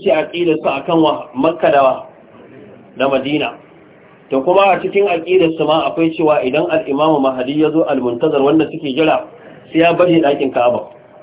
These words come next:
Wannan aqida ce mai zaman kanta a cikin littattafan su. Da haka kamar yadda muka faɗa,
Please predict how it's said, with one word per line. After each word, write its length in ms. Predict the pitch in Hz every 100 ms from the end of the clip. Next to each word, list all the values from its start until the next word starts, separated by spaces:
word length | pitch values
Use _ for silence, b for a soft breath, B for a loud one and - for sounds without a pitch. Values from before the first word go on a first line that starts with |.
| - - - - - _ - - - - -
Wannan 400 | 160 202 160 147
aqida 320 | 175 185 165
ce 120 | 180 170
mai 140 | 143
zaman 240 | 151 160 165
kanta 260 | 175 170 143
a 40 | 131
cikin 240 | 127 135
littattafan 500 | 123 117 107 107 110 -
su. 60 | - - - - - - - - -
Da 200 | 151 190
haka 200 | 208 202
kamar 180 | 180 170
yadda 280 | 202 214 190
muka 220 | 185 190 156
faɗa, 400 | - 175 170